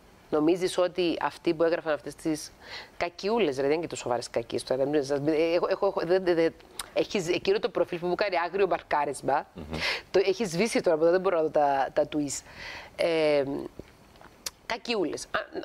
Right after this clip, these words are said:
Speaker 1: αν, δεν είναι σοβαρό πράγμα. Αν κάποιος όμως γράφει σοβαρές κακίες, θα μπορούσε να σου τις πει πρόσωπο με πρόσωπο.
Speaker 2: Ανάλογα
Speaker 1: Και να
Speaker 2: ποιο είναι.
Speaker 1: έχει και τις ε, συνέπειες του νόμου στο να σου τις πει πρόσωπο με πρόσωπο. Άρα, ο κάθε κομπλεξικός πάει και κρύβεται πίσω από το ίντερνετ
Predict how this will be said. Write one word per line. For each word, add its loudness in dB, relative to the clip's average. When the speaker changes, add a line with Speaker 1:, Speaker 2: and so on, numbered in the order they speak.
Speaker 1:
αν, -2
δεν 2
είναι 2
σοβαρό 0
πράγμα. -4
Αν 4
κάποιος 0
όμως 4
γράφει 0
σοβαρές 2
κακίες, -6
θα -2
μπορούσε 2
να 2
σου -12
τις -10
πει -8
πρόσωπο -2
με 0
πρόσωπο. -10
Speaker 2:
Ανάλογα 0
Speaker 1:
Και 2
να 4
Speaker 2:
ποιο 2
είναι. 2
Speaker 1:
έχει -6
και 0
τις -2
ε, 0
συνέπειες 2
του -2
νόμου 2
στο -2
να 0
σου 0
τις 0
πει 0
πρόσωπο 0
με 2
πρόσωπο. -2
Άρα, -2
ο 0
κάθε -2
κομπλεξικός 0
πάει 0
και -6
κρύβεται 0
πίσω -2
από 0
το 2
ίντερνετ 2